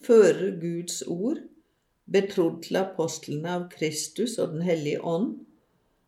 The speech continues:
videre til apostlenes etterfølgere, med det oppdrag at de, i lys av sannhetens ånd,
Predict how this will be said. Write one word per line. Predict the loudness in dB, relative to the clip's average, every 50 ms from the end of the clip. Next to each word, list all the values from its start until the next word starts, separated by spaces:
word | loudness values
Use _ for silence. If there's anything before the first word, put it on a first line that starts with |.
| _ _ _
videre | 0 2 4 6 6 4 4 4 0 0 0
til | 0 0 0
apostlenes | 0 0 0 -2 -2 -2 -4 -10 -8 -8 -8 -6 -6 -8 -8 -8 -6 -6
etterfølgere, | -6 -6 -4 -4 -6 -4 -2 -2 -2 -2 -2 -2 -4 -2 -2 -2 -4 -6 -8 -18 -20 _ _ _ _ -4
med | -2 2
det | 4 6 4 6
oppdrag | 4 0 -2 -4 -10 -8 -4 -4 -2 -2 -2
at | -2 -4 -4 -4 -4
de, | -2 -2 -2 -2 -4 -8 -18 _ _ _ _ _ _ _ _ 2
i | 2 4
lys | 4 4 4 2 4 4 4
av | 4 4
sannhetens | 4 0 0 2 2 2 2 2 0 0 -2 -6 -6 -6 -4
ånd, | -4 -2 0 0 -2 -2 -4 -8